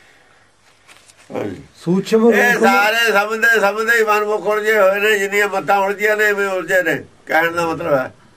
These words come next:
Speaker 1: ਇਹ, ਜਿੰਨੇ ਲੋਕ ਸਮਝਣ ਲੱਗੇ ਨੇ ਨਾ ਬਿਨਾਂ ਗੁਰੂ ਤੇ, ਬਿਨਾਂ ਬਾਣੀ ਦੀ ਮਦਦ ਤੇ, ਉਹ ਨਹੀਂ ਉਲਝੇ ਪਏ ਨੇ ਇਹ ਸਾਰੇ।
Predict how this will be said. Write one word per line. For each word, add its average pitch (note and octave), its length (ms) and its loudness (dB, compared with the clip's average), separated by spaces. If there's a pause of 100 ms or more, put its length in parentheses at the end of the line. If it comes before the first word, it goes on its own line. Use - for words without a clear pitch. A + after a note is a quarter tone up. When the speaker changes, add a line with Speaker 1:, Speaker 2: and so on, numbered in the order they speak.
(200)
Speaker 1:
ਇਹ, A2 240 -6 (720)
ਜਿੰਨੇ G3 500 -2
ਲੋਕ G#3+ 360 0
ਸਮਝਣ G#3 400 0
ਲੱਗੇ F#3+ 300 -2
ਨੇ G#3+ 120 0
ਨਾ A3 380 0 (460)
ਬਿਨਾਂ F#3 360 0
ਗੁਰੂ F#3+ 360 -2
ਤੇ, F#3 340 0 (2750)
ਬਿਨਾਂ G#3+ 380 2
ਬਾਣੀ F#3+ 340 0
ਦੀ G3+ 140 -4
ਮਦਦ F#3 380 -2
ਤੇ, G#3 200 0
ਉਹ G#3 220 2
ਨਹੀਂ G3 220 -2
ਉਲਝੇ G3 340 -2
ਪਏ F3 280 0
ਨੇ G3+ 100 0
ਇਹ F#3 460 2
ਸਾਰੇ। D#3 380 2